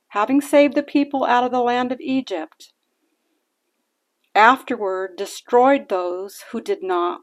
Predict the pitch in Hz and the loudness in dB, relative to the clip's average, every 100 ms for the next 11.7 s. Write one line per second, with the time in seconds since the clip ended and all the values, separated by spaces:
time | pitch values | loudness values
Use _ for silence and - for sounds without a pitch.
0 | 175 196 185 185 170 170 165 _ _ - | _ -6 -6 -8 -8 -10 -16 _ _ -10
1 | 190 180 - - - _ _ _ _ _ | -8 -6 -10 -14 -20 _ _ _ _ _
2 | _ _ _ _ _ _ _ _ _ _ | _ _ _ _ _ _ _ _ _ _
3 | _ _ _ _ _ _ _ _ _ _ | _ _ _ _ _ _ _ _ _ _
4 | _ _ _ _ _ _ _ _ _ _ | _ _ _ _ _ _ _ _ _ _
5 | 240 214 190 - - 240 233 233 233 226 | -8 -8 -8 -10 -6 -4 -2 -2 -4 -10
6 | - _ _ _ _ _ - - _ _ | -20 _ _ _ _ _ -20 -20 _ _
7 | - _ 226 226 240 254 247 - 220 208 | -20 _ -8 -6 -4 -4 -6 -6 -6 -4
8 | 202 202 190 202 196 190 - 208 196 185 | -4 -6 -6 -2 -2 -4 -10 -6 -6 -8
9 | 175 _ _ _ _ _ _ _ _ _ | -14 _ _ _ _ _ _ _ _ _
10 | _ _ _ _ _ _ _ _ _ _ | _ _ _ _ _ _ _ _ _ _
11 | - 196 208 214 220 202 202 | -20 -8 -4 -4 -4 -6 -14